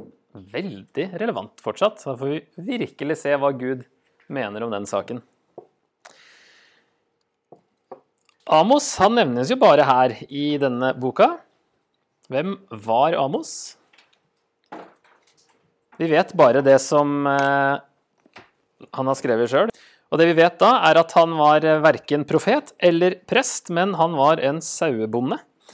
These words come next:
Ord av Amos, en sauebonde fra Tekoa.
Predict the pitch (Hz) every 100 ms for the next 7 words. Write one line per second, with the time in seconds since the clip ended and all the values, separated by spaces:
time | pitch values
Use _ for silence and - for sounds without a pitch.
0 | - - - _ _ _ _ - 202 233
1 | 185 196 165 165 233 269 - 185 202 -
2 | - 202 160 175 180 220 247 - 170 202
3 | 202 - 190 - 143 170